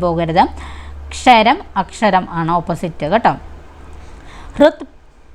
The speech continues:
പ്ലസ് അന്തം, ഇതിൻ്റെ കൂട്ടിച്ചേർക്കുമ്പോൾ കിട്ടുന്നത് ഏതാണ്? ബി ആണ്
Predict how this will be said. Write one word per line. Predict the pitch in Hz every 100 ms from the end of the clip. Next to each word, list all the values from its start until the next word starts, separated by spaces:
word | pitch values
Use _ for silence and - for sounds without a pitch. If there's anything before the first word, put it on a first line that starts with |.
| - - -
പ്ലസ് | 214 214 226 - 208
അന്തം, | 196 202 160 - - - 202
ഇതിൻ്റെ | 202 196 214 - - - - -
കൂട്ടിച്ചേർക്കുമ്പോൾ | 240 240 214 202 196 196 196
കിട്ടുന്നത് | 190 190 185 180 175
ഏതാണ്? | 175 170 170 170 - - - - - - - - 190
ബി | 220 233 208 170
ആണ് | 170